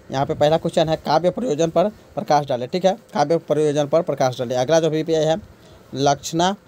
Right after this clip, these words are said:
शब्द शक्ति के भेदों को लिखिए, ठीक है, लक्षणा शब्द शक्ति के भेदों को लिखिए। इसके बाद जो अगला question है, इससे पहले हमने बहुत सारे बीबीआई question करा चुके हैं, जो कि आपके पिछले वर्षों में पूछा गया, आप उस video को देख सकते हैं, बच्चे का comment देख सकते हैं, आपको अच्छा नहीं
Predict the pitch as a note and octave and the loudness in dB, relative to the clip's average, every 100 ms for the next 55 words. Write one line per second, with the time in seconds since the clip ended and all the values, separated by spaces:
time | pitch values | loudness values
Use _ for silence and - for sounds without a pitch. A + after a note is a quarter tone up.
0 | - - E3+ D3+ - - C#3+ - E3+ D3+ | -20 -2 0 0 -2 -8 -6 -4 -2 -2
1 | B2+ C#3+ D#3 D#3+ F3 F3+ - - D3 C#3 | -2 0 0 2 -2 -2 -12 -6 -6 -4
2 | B2+ F3 E3+ A#3 - - - - - C3 | -4 -4 -2 -4 -6 -20 -20 -20 -6 -2
3 | D3 - E3 F3 C#3+ C#3 D3 C#3 C#3+ C#3+ | -2 0 0 0 -2 -4 -8 -8 -6 -4
4 | C#3 B2 A#2 G#2+ C3+ F3+ - - - - | -2 -4 -6 -10 -8 -10 -14 -20 -20 -20
5 | - - - - - C3 D#3 D3+ D3+ D3 | -20 -20 -20 -20 -16 -4 2 2 4 2
6 | D3+ D#3 C#3+ C#3 E3 - - F#3 - C#3+ | 0 0 -2 -2 -4 -10 -20 -20 -18 -6
7 | D#3+ D3+ E3 E3+ E3+ D#3 E3+ E3+ D#3+ D#3 | -2 0 2 2 2 2 2 2 2 0
8 | D3 C#3+ C#3+ C#3+ C#3 B2+ B2+ A#2 C3 C#3 | 0 -2 -4 -6 -2 -4 -4 -2 -2 -2
9 | C#3 D#3 A3 - - F#3+ D#3+ - - B2+ | -4 -6 -6 -12 -18 -16 -16 -14 -2 0
10 | B2+ - E3+ D3+ C#3+ D3+ C#3+ - D#3+ G3 | 0 -2 -6 -6 -2 0 0 0 -2 -2
11 | E3+ C#3+ C3+ C3 A#2+ A#2+ B2 C3+ C3+ C3+ | -4 -4 -2 0 0 0 -2 -6 -6 -4
12 | D3 B2+ A#2+ - A2+ C3+ C3 B2 B2+ B2+ | -2 -2 -4 -6 -6 -6 -4 -8 -10 -6
13 | C3+ C3+ - A#2 - G2 A#2 - B2+ - | -6 -6 -8 -12 -12 -8 -8 -4 -6 -6
14 | A#2+ A#2+ | -6 -6